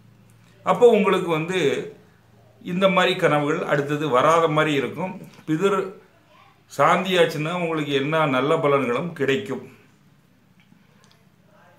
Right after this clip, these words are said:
அப்புறம் சாந்தி அப்படிங்கிறவங்க செவ்வாய் ஓரையில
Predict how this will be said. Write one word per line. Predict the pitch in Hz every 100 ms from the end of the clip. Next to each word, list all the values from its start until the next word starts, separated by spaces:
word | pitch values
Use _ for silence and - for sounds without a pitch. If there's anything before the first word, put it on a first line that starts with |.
| _ _ _ _ _ _ _ _ _ _ _
அப்புறம் | 135 - 160 170 113 107 - _ _ _ _ _ _ _ _
சாந்தி | - 131 160 202 180 170 - - _ _ _ _ _ _ _ _
அப்படிங்கிறவங்க | 135 135 151 147 139 131
செவ்வாய் | 156 - 160 170 214 208
ஓரையில | 175 147 143 139